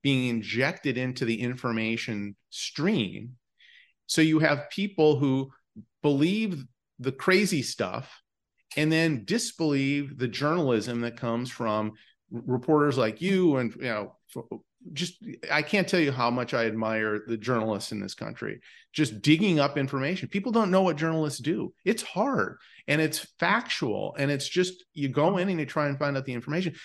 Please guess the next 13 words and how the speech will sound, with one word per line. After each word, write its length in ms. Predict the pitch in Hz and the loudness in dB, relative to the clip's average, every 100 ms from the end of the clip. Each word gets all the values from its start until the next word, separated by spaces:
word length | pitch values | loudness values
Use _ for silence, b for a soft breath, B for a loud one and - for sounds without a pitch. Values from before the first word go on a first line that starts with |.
| B 151 | B 4
They 100 | 170 | 8
don't, 320 | 269 262 - | 8 6 2
people 240 | 202 202 | -2 0
don't 300 | 143 185 269 | 2 2 2
believe 300 | 202 147 120 | 2 2 0
that. 180 | 98 104 - - | -2 -8 -12 -4
Donald 280 | 127 147 165 | -2 -2 -2
Trump's 260 | 180 180 - _ | -2 -4 -12 _
supporters 560 | - 151 165 165 170 B B B - | -8 0 2 4 2 B B B -10
distrust 920 | 98 190 - - 190 202 196 - - - | 0 0 0 -2 2 2 0 -4 -10 -6
and, 260 | 135 127 - | -6 -6 -4
and 340 | 139 131 123 117 | -2 -2 -2 0
mock 560 | 120 190 175 160 - | 2 2 2 -2 -10